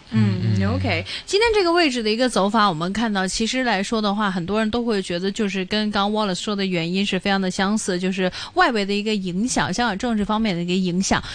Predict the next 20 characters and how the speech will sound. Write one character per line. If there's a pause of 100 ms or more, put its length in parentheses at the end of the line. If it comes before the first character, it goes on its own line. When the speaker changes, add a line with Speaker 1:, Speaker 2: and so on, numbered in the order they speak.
(120)
Speaker 1:
那
麼
如
果
看
到
整
個
十
一
月
的
一
個
走
勢
來
說
的
話，